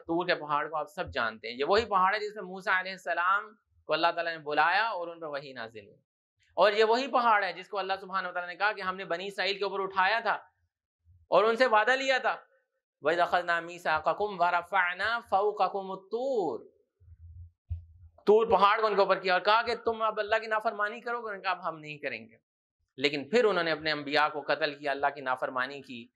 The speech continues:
तो यहाँ से भी सजा व जजा का कॉन्सेप्ट भी निकलता है। और अल्लाह सुब्हानहू व तआला ने अपने एक और पैगंबर का जिक्र किया, चौथे पैगंबर भी हो गए, क्या थे? मूसा अलैहिस्सलाम। और पांचवा, हाज़ल बलदिल अमीन,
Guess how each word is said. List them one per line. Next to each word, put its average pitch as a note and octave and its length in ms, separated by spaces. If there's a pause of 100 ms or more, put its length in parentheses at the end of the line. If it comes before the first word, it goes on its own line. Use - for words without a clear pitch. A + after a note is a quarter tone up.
(300)
तो A2+ 80
यहाँ F3 420
से G3 160
भी E3 140
सजा D3 280
व F3 100
जजा D3+ 360
का A3+ 120
कॉन्सेप्ट D#3 400
भी D3 80
निकलता B2+ 400
है। E3+ 80
और D#3 180
अल्लाह D#3+ 240
सुब्हानहू D3+ 360
व D3 40
तआला D3 240
ने E3+ 100
अपने D3 220
एक C3+ 160
और E3 160
पैगंबर B2+ 380
का C3+ 140
जिक्र B2 280
किया, D3 280 (480)
चौथे G3 380
पैगंबर C#3 380
भी C3+ 80
हो B2+ 100
गए, C3 120
क्या D#3 240
थे? F#3 200 (120)
मूसा C3+ 420
अलैहिस्सलाम। A2+ 600 (340)
और D3+ 280
पांचवा, F3+ 440 (1300)
हाज़ल C3 640 (140)
बलदिल F3 640
अमीन, G#2 540